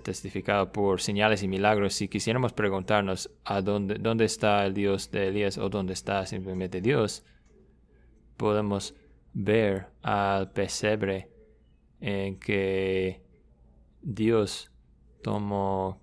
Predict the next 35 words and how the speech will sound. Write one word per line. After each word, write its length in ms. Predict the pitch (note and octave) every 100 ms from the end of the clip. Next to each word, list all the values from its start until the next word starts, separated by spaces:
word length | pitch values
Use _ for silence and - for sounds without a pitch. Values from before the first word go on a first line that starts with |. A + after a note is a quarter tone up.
| -
carne 460 | G#2+ G#2+ G#2 F#2+
en 80 | F#2
sí 160 | - G2
mismo. 560 | F#2+ F2+ - G#2 G2 - - _ - - -
Ahí 140 | -
está 360 | - - G2+ G2
Dios. 460 | G2+ G2 G2 F#2+ -
O 580 | G#2+ G#2 G2 F#2+ F#2 - - - - -
cuando 420 | - G#2+ G#2 G#2 A#2
Él 320 | A#2+ A2+ -
andaba 560 | - G#2+ G#2 G#2+ A#2 G#2+
entre 460 | G#2+ G#2 G#2 G2+
hombres 540 | G2+ G#2 G2+ G2 F#2+ - _ _ _ - _ _ _ _ _ -
sin, 480 | - - A2+ G2+ -
enseñando 680 | G#2 G2+ G2+ G#2 A2 G#2 G2+
y 100 | F#2+
sanando, 840 | - G2+ G2 G#2 G#2 G2 F#2+ G#2
ahí 180 | A#2+ G#2
está 320 | G2+ - G#2
Dios. 380 | G2+ G#2 G2+ G2
Cuando 320 | - G#2+ G#2
Él 140 | A2 G#2+
fue 380 | - A#2 A2+ A2+
a 180 | G#2
la 180 | G2+ G#2
cruz 420 | G2+ A2+ A#2 A2
y 100 | A2
sufrió 500 | G2+ A2 G2 G#2+ G#2
ahí 140 | G#2 G#2
por 200 | G#2 G2+
nuestros 260 | G2+ G2
pecados, 340 | G2 G2+ G2+ G2
ahí 120 | G#2+
está 260 | G#2+ - F#2+
Dios. 460 | F#2 F2+ F2 -